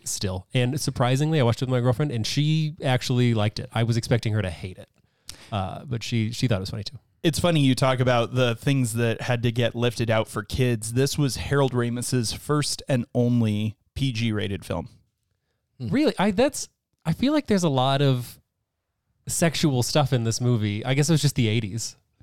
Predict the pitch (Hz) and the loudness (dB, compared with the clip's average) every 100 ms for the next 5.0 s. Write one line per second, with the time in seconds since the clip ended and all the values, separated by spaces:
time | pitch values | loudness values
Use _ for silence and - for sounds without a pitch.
0 | - - 185 202 190 156 226 180 196 170 | -20 -4 2 4 2 2 0 2 -2 0
1 | 208 214 214 160 - 143 165 160 151 151 | 0 2 2 0 -2 0 2 4 4 4
2 | 165 160 147 - 123 139 - 113 110 117 | 2 2 2 2 2 0 0 0 0 0
3 | 110 107 107 107 - 131 107 104 107 - | 2 0 -2 -12 -4 0 2 2 -2 0
4 | 131 120 113 110 - 131 113 110 104 101 | 2 4 2 0 -2 -2 0 0 0 0